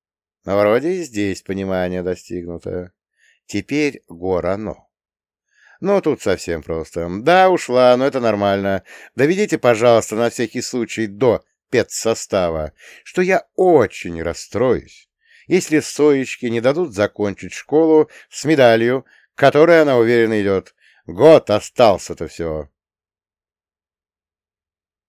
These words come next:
Есть еще ребята и девочки, общественное мнение которых очень емко выразила вчера Таня обещанием. "Я ее побью!" Не все понимают, что моя специфическая житуха подходит сильно не всем.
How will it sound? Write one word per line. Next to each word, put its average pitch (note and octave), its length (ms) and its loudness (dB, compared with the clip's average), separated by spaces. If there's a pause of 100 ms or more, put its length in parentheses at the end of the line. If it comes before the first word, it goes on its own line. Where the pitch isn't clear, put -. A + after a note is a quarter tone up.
(880)
Есть D3+ 360 -6
еще D#3+ 300 -2
ребята D3 440 -2
и C3 60 -4
девочки, A#2 500 -6
общественное G#2 560 -4
мнение C#3+ 380 -6
которых A#2 420 -4
очень G#2 320 -4
емко A2 500 -6
выразила G2 420 -4
вчера F#2+ 320 -4
Таня F#2 380 -4
обещанием. E2 760 -10 (440)
"Я F#3+ 340 4
ее G3+ 260 2
побью!" G#3+ 540 2 (960)
Не D#3+ 160 -12
все F#2+ 300 -6
понимают, E2+ 580 -8 (260)
что - 220 -2
моя E3 260 0
специфическая - 880 -10
житуха B2 500 -6
подходит A#2 600 -6
сильно C#3+ 400 -8
не F#2+ 160 -6
всем. - 360 -18